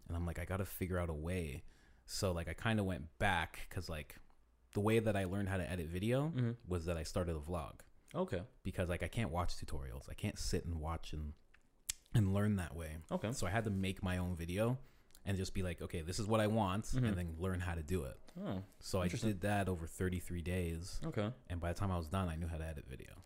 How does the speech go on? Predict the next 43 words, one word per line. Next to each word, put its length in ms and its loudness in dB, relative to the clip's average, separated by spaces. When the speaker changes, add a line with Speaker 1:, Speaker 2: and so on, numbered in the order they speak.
Speaker 1:
Like, 140 -6
I 60 -2
was 140 -2
Speaker 2:
Oh, 60 0
Speaker 1:
good. 360 0
Speaker 2:
nice. 300 -4
Speaker 1:
You 80 -2
know, 240 0
so 400 -2
Speaker 2:
Fast 240 0
learner. 320 -4
Speaker 1:
Yeah, 520 4
right? 280 0
So 140 0
I 40 4
was 100 0
like, 520 -4
"I'm 120 2
gonna 160 2
try 260 2
that 260 -2
with 140 -6
interviewing. 540 -4
'Cause 100 -2
Speaker 2:
Okay. 120 -4
Speaker 1:
I 20 0
wanna 160 -4
get 180 -8
good 160 2
at 220 4
it. 180 4
Speaker 2:
Mm-hmm. 140 6
Speaker 1:
I 60 -4
wanna 220 -2
learn 320 4
more. 500 6
Speaker 2:
Mm-hmm. 200 0
Speaker 1:
And 100 2
I 40 0
wanna 220 2
just, 260 0
you 120 0
know, 280 -2